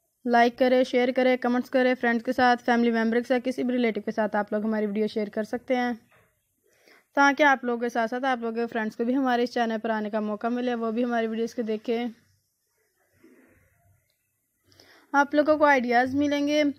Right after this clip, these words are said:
लेटेस्ट आइडियाज़ मिलेंगे, अच्छे अच्छे आइडियाज़ मिलेंगे, डिफरेंट टाइप में आप लोगों को आइडियाज़ मिलेंगे। फ्रेंड्स, आप लोग हमें कमेंट्स करना ना भूलिएगा, क्यों ना कि आप लोगों के कमेंट्स का हमें इंतज़ार है। व्यूअर्स, जब आप लोगों के कमेंट्स आते हैं तो हमें बहुत ज़्यादा खुशी होती है कि हमारे फ्रेंड्स ने हमारा ख्याल किया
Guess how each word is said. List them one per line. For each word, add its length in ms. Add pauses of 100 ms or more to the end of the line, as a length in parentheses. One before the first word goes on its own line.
(360)
लेटेस्ट 360
आइडियाज़ 460
मिलेंगे, 340
अच्छे 160
अच्छे 180
आइडियाज़ 400
मिलेंगे, 360
डिफरेंट 320
टाइप 220
में 100
आप 180
लोगों 200
को 100
आइडियाज़ 500
मिलेंगे। 460 (800)
फ्रेंड्स, 300
आप 200
लोग 140
हमें 200
कमेंट्स 280
करना 220
ना 120
भूलिएगा, 540
क्यों 200
ना 100
कि 120
आप 180
लोगों 120
के 80
कमेंट्स 280
का 80
हमें 140
इंतज़ार 540
है। 140 (2250)
व्यूअर्स, 320
जब 180
आप 220
लोगों 260
के 160
कमेंट्स 360
आते 120
हैं 60
तो 80
हमें 200
बहुत 240
ज़्यादा 240
खुशी 280
होती 120
है 40
कि 80
हमारे 240
फ्रेंड्स 300
ने 160
हमारा 300
ख्याल 260
किया 300